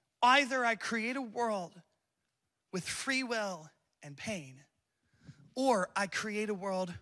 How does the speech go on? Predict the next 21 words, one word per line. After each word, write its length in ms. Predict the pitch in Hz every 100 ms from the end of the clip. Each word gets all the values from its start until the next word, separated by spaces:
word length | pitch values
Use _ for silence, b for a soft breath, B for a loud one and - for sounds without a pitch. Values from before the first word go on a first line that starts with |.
| _
with 240 | 180 170 165
no 320 | 175 214 240
free 300 | - - 156
will, 400 | 143 139 135 151 _ _ _ _ _ _ 170
but 120 | 180
nothing 320 | 190 - 170
ever 140 | 160
goes 300 | 147 147 139
wrong." 340 | 147 131 143 139 _ _ b b b b b b b b b b b b -
And 140 | 196
in 220 | 208 226 247
his 320 | - 196 - -
perfect 680 | - - 254 254 262 - -
understanding, 920 | 214 190 160 - - 226 185 151 143 - _
he 260 | - 185
knew 680 | 165 160 185 254 202 143 143 _ _ _ _ _ _ 175
that 120 | 170
a 60 |
world 340 | 160 196 185 151
with 160 | 113
love 680 | 156 151 196 151 - - -